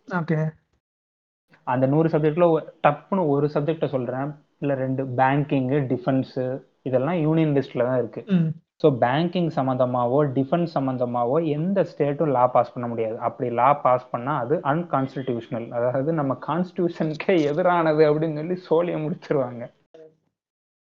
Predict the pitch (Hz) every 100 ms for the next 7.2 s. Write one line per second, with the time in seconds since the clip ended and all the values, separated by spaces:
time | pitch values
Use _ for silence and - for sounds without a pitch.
0 | _ - 185 143 139 135 135 147 147 139
1 | 127 117 127 131 131 147 147 135 127 -
2 | 135 143 139 123 120 113 _ _ _ _
3 | _ _ _ 113 113 147 175 147 120 135
4 | 190 - - 185 220 240 214 180 - 147
5 | 147 165 135 131 147 127 123 120 120 113
6 | 113 113 113 127 131 127 123 120 113 113
7 | 117